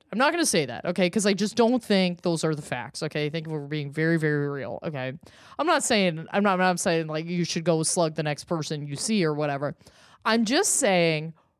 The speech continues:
right place, right time, right reason,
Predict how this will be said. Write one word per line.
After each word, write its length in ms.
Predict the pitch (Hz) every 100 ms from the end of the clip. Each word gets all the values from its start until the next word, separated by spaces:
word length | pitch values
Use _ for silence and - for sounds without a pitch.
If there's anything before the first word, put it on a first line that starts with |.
| _
right 460 | 175 190 226 370 381
place, 580 | - 285 277 269 - - 180
right 360 | 190 208 226 -
time, 580 | - 190 185 185 175 - -
right 440 | 165 175 185 185
reason, 720 | 156 160 165 185 233 233 233